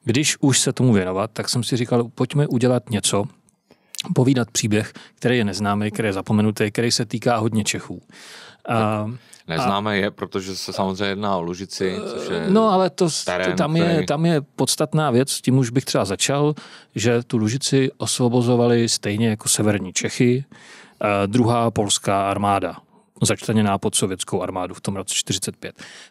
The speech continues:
Speaker 1: Což je věc, která je v české historiografii skoro neznámá, jako a v,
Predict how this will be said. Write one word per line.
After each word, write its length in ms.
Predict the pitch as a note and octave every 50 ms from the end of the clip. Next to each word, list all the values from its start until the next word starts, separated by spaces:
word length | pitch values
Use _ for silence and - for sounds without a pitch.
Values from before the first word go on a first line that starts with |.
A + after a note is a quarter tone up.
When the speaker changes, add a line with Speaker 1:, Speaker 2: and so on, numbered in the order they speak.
| _
Speaker 1:
Což 320 | - - G3 G3+ - - -
je 100 | G#3 C3+
věc, 520 | G#2+ F#2+ F2+ F2+ C#3+ - - - - - _ - - _ _
která 560 | _ - - B2+ A2+ A#2+ B2 B2 B2+ B2+ C3 -
je 240 | - B2 A#2+ A#2+ B2
v 80 | A#2+ -
české 340 | - - A#2 - - -
historiografii 840 | A2+ F#2 - - - - G2+ G2 G#2 G#2+ G2 - - - G#2+ G2+ G2+ -
skoro 500 | - - - - - G#2 G2+ G2 F#2+ G2+ - _ _ _ _ -
neznámá, 680 | G2+ G#2 A2 A#2 A#2+ B2+ C3 B2 G#2+ F2+ E2+ F2 - _ _ -
jako 260 | - G#2 - - A#2 - _ _ _ _ _ _ - -
a 80 | -
v, 240 | - - - - -